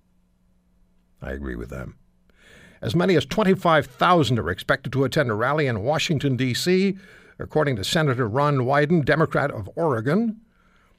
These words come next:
Two of the largest events are expected in Seattle, side of the World Trade Organization's protests of the nineteen nineties.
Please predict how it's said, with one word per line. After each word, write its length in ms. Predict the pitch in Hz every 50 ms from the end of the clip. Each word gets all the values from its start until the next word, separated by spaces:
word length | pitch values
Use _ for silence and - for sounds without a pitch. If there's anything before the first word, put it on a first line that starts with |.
| _ _ _ -
Two 200 | - - 233 214
of 80 | 147 120
the 80 | 143
largest 380 | 135 147 170 185 165 135 - -
events 300 | 147 123 147 151 151 -
are 120 | 135 123
expected 440 | 117 - - - 139 - - 117 101
in 140 | 104 95 90
Seattle, 540 | - - - 135 139 147 160 156 - 185 -
side 240 | - 165 147 135
of 60 | 120 117
the 60 | 131
World 220 | 131 131 123 117
Trade 200 | - - 202 196
Organization's 600 | 190 190 175 170 165 143 143 156 147 - 156 135 -
protests 420 | - 165 143 - 139 120 - -
of 60 | 104
the 60 | 101
nineteen 340 | 98 90 95 90 - 71 69
nineties. 400 | 76 117 185 214 180 180 180 185